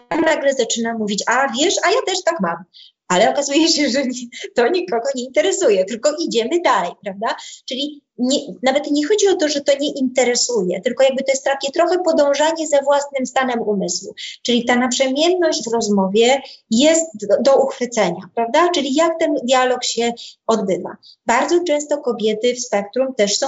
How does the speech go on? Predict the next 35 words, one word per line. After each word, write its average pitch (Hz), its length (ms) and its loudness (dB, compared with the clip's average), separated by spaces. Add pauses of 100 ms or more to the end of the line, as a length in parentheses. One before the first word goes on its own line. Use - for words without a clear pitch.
(140)
takie 226 300 2 (340)
ciche, 262 560 0 (120)
odpowiadające 240 800 2
na 254 120 -6
pytania, 262 500 2 (260)
ale 247 260 2 (520)
skracające 285 760 4
do 277 100 2
maksimum 240 580 -2
tą 190 180 0
wypowiedź. - 1080 -4
Czyli 269 520 0 (140)
zadajemy 262 480 2
pytanie 277 460 2
i 370 40 2
ono 330 200 2
jest 294 240 -2 (100)
często 269 300 0
partykuła 247 500 0
tak 196 180 -4
lub 220 180 -6
nie, 339 160 2 (340)
albo 247 420 6
na 320 160 0
przykład 294 360 0 (120)
krótkie 339 360 -2
zdanie, 240 360 2
zwiasłe, 208 540 2 (280)
wypowiedź. 208 540 0
Czyli 262 200 0
ta 277 120 4
rozmowa 311 420 2
się 302 200 -2
nie 262 200 -2
klei. 180 400 -2